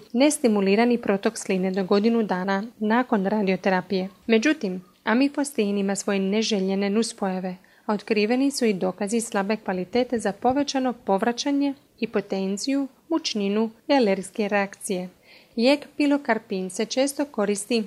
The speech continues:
za liječenje disfunkcije žlijezda slinovnica, ali nema dokaza koji bi ukazivali da je on koristan u prevenciji tog stanja.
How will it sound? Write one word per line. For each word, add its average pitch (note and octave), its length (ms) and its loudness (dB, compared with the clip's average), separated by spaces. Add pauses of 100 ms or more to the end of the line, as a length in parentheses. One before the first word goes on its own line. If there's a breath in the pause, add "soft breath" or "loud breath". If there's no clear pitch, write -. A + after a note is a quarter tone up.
(140)
za A3+ 200 0
liječenje A3+ 520 2
disfunkcije A3 680 0
žlijezda F#3 500 -2
slinovnica, G3 720 -2 (140)
ali G#3+ 180 2
nema D#4+ 280 4
dokaza G#3 480 0
koji F#3+ 220 0
bi F#3+ 140 2
ukazivali G3 680 0
da G3 120 2
je F#3 140 2
on A3+ 180 2
koristan G#3 500 0
u F#3 60 -4
prevenciji G3 540 -2
tog F#3 300 -4
stanja. F#3+ 500 0